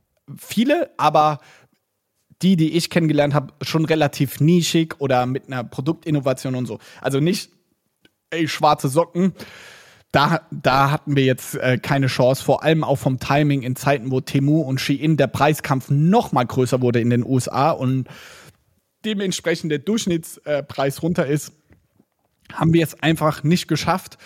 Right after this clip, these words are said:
und war auch ein Managementfehler von mir, das auch noch ein zweites Mal zu probieren. So ein bisschen ärgere ich mich, dass wir es beim ersten Versuch nicht länger durchgehalten haben,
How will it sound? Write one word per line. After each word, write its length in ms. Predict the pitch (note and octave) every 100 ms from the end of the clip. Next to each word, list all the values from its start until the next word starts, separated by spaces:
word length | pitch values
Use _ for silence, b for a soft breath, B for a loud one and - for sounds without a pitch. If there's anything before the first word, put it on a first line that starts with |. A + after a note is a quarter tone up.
| B B -
und 580 | D#3 D#3+ D#3+ C#3+ - D3+
war 160 | D3+
auch 180 | D3 C#3
ein 420 | D3 C#3+ C#3 C3+
Managementfehler 760 | D3 E3 C#3+ - C3 - C#3 C3
von 180 | B2+ C3
mir, 160 | C#3
das 240 | B2+ - -
auch 140 | C3 B2+
noch 160 | B2+
ein 80 | C3
zweites 400 | - C#3 D#3+ -
Mal 160 | A2+ A2
zu 100 | A#2+
probieren. 480 | A#2+ B2+ C3+ D#3 - B B B -
So 120 | D#3
ein 100 | C3+
bisschen 440 | - A3 - G#3
ärgere 320 | D3 E3 E3
ich 220 | D#3 D#3 D3+
mich, 180 | D3
dass 220 | - C3 C#3
wir 60 |
es 100 | B2+
beim 180 | C3 C3
ersten 720 | C#3 D#3 D#3+ - D3 D3 C#3+ _ -
Versuch 380 | - C3 C#3+ B2
nicht 260 | C#3+ C3 -
länger 480 | C3+ D#3+ D3+ C#3+ A#2+
durchgehalten 580 | D3+ E3+ E3 D#3+ D3
haben, 220 | F3+ F#3+